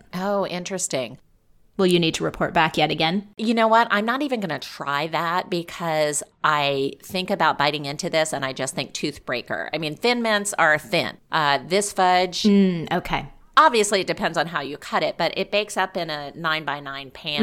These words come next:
Speaker 2: Mm-hmm.
Speaker 1: and so it just has a certain level of thickness that I think frozen
Speaker 2: Too dangerous. All right. Well, enjoy Happy People fudge any other way
Speaker 1: Yeah.
Speaker 2: then. <laughs>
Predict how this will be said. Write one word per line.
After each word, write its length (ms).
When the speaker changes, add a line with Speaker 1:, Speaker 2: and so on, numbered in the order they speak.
Speaker 2:
Mm-hmm. 140
Speaker 1:
and 180
so 140
it 100
just 260
has 260
a 80
certain 380
level 300
of 140
thickness 580
that 120
I 80
think 260
frozen 960
Speaker 2:
Too 320
dangerous. 800
All 160
right. 160
Well, 120
enjoy 380
Happy 280
People 260
fudge 320
any 240
other 240
way 180
Speaker 1:
Yeah. 140
Speaker 2:
then. 300
<laughs> 40